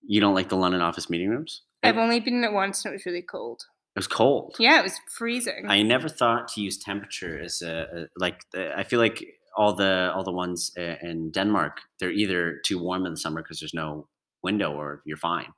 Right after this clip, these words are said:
Speaker 2: Do you wanna hear the curveball
Speaker 1: Yeah,
Speaker 2: favorite of
Speaker 1: yeah,
Speaker 2: mine?
Speaker 1: yeah, yeah.
Speaker 2: Veranda.
Speaker 1: Veranda.
Speaker 2: Now, when I first thought about it, I thought, obviously, Mermaid or Snug.
Speaker 1: Yeah.
Speaker 2: They're two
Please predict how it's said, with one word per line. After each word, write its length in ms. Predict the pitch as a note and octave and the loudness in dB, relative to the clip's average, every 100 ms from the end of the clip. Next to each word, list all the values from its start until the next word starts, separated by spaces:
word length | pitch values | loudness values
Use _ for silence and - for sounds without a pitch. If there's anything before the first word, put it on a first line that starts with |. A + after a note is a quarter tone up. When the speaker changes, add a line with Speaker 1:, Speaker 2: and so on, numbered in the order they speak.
| _ - - _ _ _ _ _ A#3 | _ -16 -16 _ _ _ _ _ 4
Speaker 2:
Do 80 | |
you 20 | C4+ | 6
wanna 140 | C4+ | 8
hear 100 | C#4+ | 6
the 80 | C#4 | 4
curveball 800 | B3+ A#3+ A3+ A3 A3 G3+ G3 G3 - | 6 6 6 4 6 6 4 0 0
Speaker 1:
Yeah, 140 | G#3 - | 4 4
Speaker 2:
favorite 120 | A3 | 4
of 60 | |
Speaker 1:
yeah, 120 | G3+ F#3 | 6 6
Speaker 2:
mine? 160 | G#3 | 6
Speaker 1:
yeah, 200 | F#2 - | 4 4
yeah. 180 | D#3 E2 - _ _ _ _ _ - | 2 0 -2 _ _ _ _ _ -2
Speaker 2:
Veranda. 640 | G#3+ F#3+ F3+ G3 G#3 G#3+ - _ _ _ _ - | 2 4 2 -4 -10 -12 -16 _ _ _ _ -8
Speaker 1:
Veranda. 520 | F2 F2+ F#2+ - B3 | -4 0 2 4 6
Speaker 2:
Now, 460 | B3+ C4 B3+ B3+ - - _ | 8 10 8 6 -2 -16 _
when 280 | - A#3+ A#3+ | -4 4 6
I 100 | A#3+ | 6
first 380 | A#3 - D#4 D4+ | 2 4 4 4
thought 160 | B3 A3 | 4 4
about 220 | G#3 G3+ | 4 4
it, 80 | G3+ | 4
I 40 | - | 0
thought, 300 | G#3+ G3 - | -2 -2 0
obviously, 760 | A3+ A3 A3+ A3 G#3 G3 G3 _ _ _ _ _ - | 0 2 0 -2 -4 -4 -8 _ _ _ _ _ -8
Mermaid 380 | A3 G#3+ G#3+ G#3 | 0 2 4 2
or 80 | G#3 | 0
Snug. 400 | - F#3+ - - - | -2 -4 -6 -8 -6
Speaker 1:
Yeah. 220 | G#3 - - - | -4 -4 -8 0
Speaker 2:
They're 160 | A3 G#3 | 2 2
two 340 | - A#3 A3 | 2 2 2